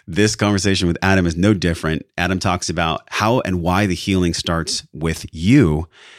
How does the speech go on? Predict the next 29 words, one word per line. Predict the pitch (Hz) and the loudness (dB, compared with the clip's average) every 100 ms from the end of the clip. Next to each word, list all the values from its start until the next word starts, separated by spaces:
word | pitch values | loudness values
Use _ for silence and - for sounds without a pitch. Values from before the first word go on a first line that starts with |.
| - | -6
and | 90 | -2
we | 90 107 | 2 2
understand | 170 185 139 135 - | 0 -2 -2 -2 0
our | 101 | -4
karmic | - 107 107 101 - | -4 0 0 0 -2
patterns | - 156 101 52 - - | 2 2 2 -2 -6 -6
and | 82 | -4
how | 95 | -2
this | 117 - | -2 -4
relates | 98 92 - | -4 -4 -4
to | - | -6
our | 82 | -6
purpose | 76 120 113 113 107 - | -2 -2 0 0 -2 -6
and | 85 80 | -6 -4
desires. | 87 90 95 98 95 - - - - - _ | -2 0 2 2 0 -2 -8 -14 -20 -20 _
And | 92 95 | -2 2
lastly, | 123 123 - 113 | 2 0 -2 -2
trauma. | 107 - 82 78 67 104 _ _ - | -2 -2 -2 -2 -4 -10 _ _ -2
Adam | 98 107 107 | 0 2 2
has | 107 90 | 0 0
been | 92 | -2
through | 92 98 | -2 -4
trauma, | - 80 80 82 | -2 0 0 -2
as | - 80 | -4 -4
many | 82 82 80 | -2 -2 -2
of | 78 | -4
us | 78 - - _ | -6 -6 -8 _
have | - 101 87 | 0 0 0
been, | 78 71 | -4 -6